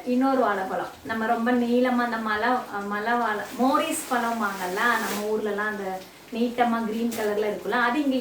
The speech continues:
எல்லோ கலர்ல இருக்கும். அந்த பழம் தான் இங்க எல்லாருமே வாங்குவாங்க. எல்லா கடைகள்லயுமே அது கிடைக்கும். எங்க சுத்தி பார்த்தாலும் அந்த பழம் இருக்கும். ரேட்டும் உங்களுக்கு கம்மியா தான் இருக்கும். மூணு டாலர்,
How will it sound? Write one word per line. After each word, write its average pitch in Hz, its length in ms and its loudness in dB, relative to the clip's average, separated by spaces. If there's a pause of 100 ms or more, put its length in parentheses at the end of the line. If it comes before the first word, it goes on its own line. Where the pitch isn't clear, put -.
எல்லோ 214 240 4
கலர்ல 208 420 0
இருக்கும். 185 400 -4 (500)
அந்த 262 280 2
பழம் 240 300 2
தான் 285 160 2
இங்க 247 160 0
எல்லாருமே 233 480 0
வாங்குவாங்க. 226 460 -4
எல்லா 262 300 4
கடைகள்லயுமே 254 600 0
அது 240 100 -2
கிடைக்கும். 202 420 -4
எங்க 247 440 -2
சுத்தி - 280 -4
பார்த்தாலும் 240 380 0
அந்த 254 120 2
பழம் 208 300 -2
இருக்கும். 208 320 -2 (180)
ரேட்டும் 247 380 2
உங்களுக்கு 233 260 -2
கம்மியா 208 380 -4
தான் 240 120 0
இருக்கும். 226 240 -4
மூணு 214 260 -6
டாலர், 208 360 0